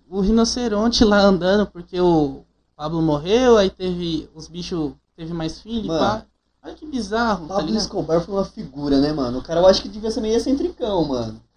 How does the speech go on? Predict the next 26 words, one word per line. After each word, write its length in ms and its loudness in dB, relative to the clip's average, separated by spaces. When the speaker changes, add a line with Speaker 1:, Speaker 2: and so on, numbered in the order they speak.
Speaker 1:
Cara, 140 -10
ele 80 -12
deveria 340 -6
ser 180 -10
maluco. 460 -6
Speaker 2:
Eu 80 -20
acho 100 -2
Speaker 1:
Tipo, 140 -2
Speaker 2:
que 60 6
ele 60 4
é 40 0
meio 140 -2
excêntrico. 560 -10
Speaker 1:
tipo 220 -12
aqueles 360 -10
cara 380 -10
da 180 -4
hora, 140 0
ele 240 -2
cuida 260 0
muito 240 0
do 100 -16
C, 240 -8
mas 140 -6
depois 320 -10
você 180 -10